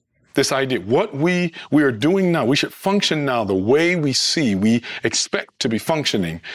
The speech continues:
in the new creation. This hope of a renewed future creation. It's not licensed to, I think a lot of people have, again, that's that whole, "Oh, it'll all be remade, it'll all burn up." That's not licensed to abandon care here.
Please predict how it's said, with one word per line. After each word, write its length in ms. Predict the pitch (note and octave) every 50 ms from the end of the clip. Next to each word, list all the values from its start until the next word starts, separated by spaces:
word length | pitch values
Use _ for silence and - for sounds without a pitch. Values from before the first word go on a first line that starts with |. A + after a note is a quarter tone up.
| - - -
in 180 | - C3 C#3 C#3
the 80 | C#3
new 300 | B2 A2+ G#2 G2+ G2 G2 - - - _
creation. 580 | - - - G#2+ G2 - G2 - - - - - - _ _ _ - - - - _ _ _ _ _ _ _ _ -
This 200 | A#2 B2 - -
hope 360 | - - D#3 D3+ - - - - - _ - - - - - _
of 120 | - A2+
a 60 | G2+ F#2+
renewed 640 | F2+ G2+ F#2+ F2+ G2+ B2 C#3 D3 D3+ D#3 D#3 C3+
future 360 | - - - D3+ D3 - D3 C3+
creation. 600 | - C#3 C3 A#2+ A#2 A#2+ A2 - - D#2 - - - - - -
It's 140 | A2+ - D#3+
not 180 | D#3+ F3 -
licensed 640 | - C#3 C3 C3+ D#3 D3+ - - D#3+ D3+ - - - -
to, 160 | - B2+ A2+ - - -
I 60 | -
think 140 | A#2+ C#3 C3
a 60 | C#3
lot 180 | C#3 C#3+ D3 D3+
of 80 | D3
people 200 | - E3 D3 D3
have, 220 | C#3 - F3+ E3 C3+
again, 220 | C#3+ C#3+ D#3+ C3
that's 180 | B2 C3 B2+ -
that 140 | - C#3+ C3
whole, 260 | C3+ C#3 C3 A#2+ A2+
"Oh, 80 | A#2+
it'll 140 | B2+ B2+ C3
all 180 | C3 C3 C3+ C#3
be 140 | C3 C3+ C3
remade, 420 | B2+ C3+ C#3 B2 G2 F#2+ G2+ G#2
it'll 180 | G#2 G#2+ A2 B2
all 160 | C3 C#3 C#3
burn 300 | A#2+ A#2+ B2+ C3 B2+ G#2+
up." 220 | G2 F#2+ G2 - - - - - - - -
That's 240 | - F3 G3+ - -
not 180 | A#3 A3+ F3
licensed 520 | A#2 A2 A2+ A#2+ C#3 C#3 - C#3+ B2+ - -
to 140 | - C3 G#2
abandon 580 | E2+ E2 F2+ F#2 G#2+ A#2+ C3+ B2+ B2 A2+ G#2
care 300 | - - A2+ G#2 G2 F2+
here. 340 | F2+ - F#2 G#2 A2+ D3 F3